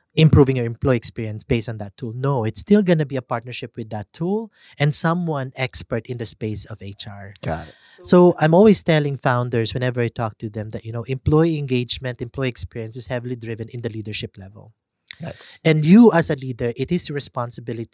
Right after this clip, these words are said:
Speaker 1: to make sure that you check on those people that are rolling up to you. Because again, what I've seen was that
Speaker 2: Mm.
Speaker 1: leadership, founders, C E Os, they are well invested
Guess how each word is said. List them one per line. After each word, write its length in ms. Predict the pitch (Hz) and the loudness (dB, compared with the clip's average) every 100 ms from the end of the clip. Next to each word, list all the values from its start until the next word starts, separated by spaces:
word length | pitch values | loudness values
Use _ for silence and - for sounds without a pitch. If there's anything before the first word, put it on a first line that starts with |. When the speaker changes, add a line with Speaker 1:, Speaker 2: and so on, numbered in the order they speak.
| _ | _
Speaker 1:
to 80 | 120 | -12
make 200 | 110 - | -10 -10
sure 140 | 131 | -10
that 120 | 117 | -10
you 80 | 113 | -10
check 340 | 120 - 127 _ | -8 -6 -8 _
on 320 | - 120 113 117 _ _ 143 | -12 -12 -12 -18 _ _ 4
those 240 | 165 - | 6 4
people 360 | 156 135 135 123 | -2 -10 -8 -2
that 200 | 123 120 | 0 0
are 120 | 117 | -4
rolling 340 | 113 110 110 | -6 -8 -10
up 140 | 104 - | -14 -16
to 80 | 104 | -16
you. 160 | 104 | -12
Because 400 | 110 117 147 139 | -10 -2 0 0
again, 380 | 131 120 143 127 | -6 -8 -8 -6
what 160 | 127 127 | -4 -2
I've 160 | 123 | -2
seen 320 | - 185 180 131 | -4 -4 -6 -8
was 160 | 110 | -14
that 260 | - 110 101 _ - | -16 -20 -20 _ -14
Speaker 2:
Mm. 240 | 92 92 127 | -10 -8 -8
Speaker 1:
leadership, 840 | 131 139 165 185 175 - 131 110 _ _ | -4 4 6 6 6 2 -6 -10 _ _
founders, 540 | 151 156 170 156 127 - | 0 0 0 0 -2 -2
C 240 | 170 147 | -6 -8
E 40 | 135 | -6
Os, 260 | 131 113 | -6 -4
they 120 | 147 | -6
are 160 | 135 123 | -6 -6
well 240 | 120 147 | -2 0
invested 640 | 160 131 117 120 - 123 | 0 -6 -12 -12 -12 -14